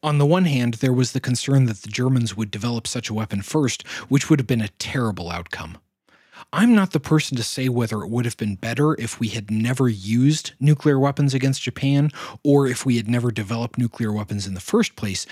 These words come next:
but given that the Germans were also working towards this goal, I'd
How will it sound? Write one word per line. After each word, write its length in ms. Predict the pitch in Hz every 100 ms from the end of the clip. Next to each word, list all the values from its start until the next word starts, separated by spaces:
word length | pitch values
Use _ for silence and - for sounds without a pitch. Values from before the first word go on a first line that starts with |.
| - -
but 300 | 131 117 110
given 520 | 120 233 208 135 127 - _ _
that 480 | 104 135 131 131 - -
the 160 | 120
Germans 560 | 117 127 143 156 131 -
were 100 | 107
also 300 | 117 135 -
working 480 | 113 117 131 123 113
towards 480 | - - 131 123 -
this 220 | 104 -
goal, 640 | 101 170 196 104 95 107 _ _ _ _ _ _ _
I'd 380 | - 127 123 107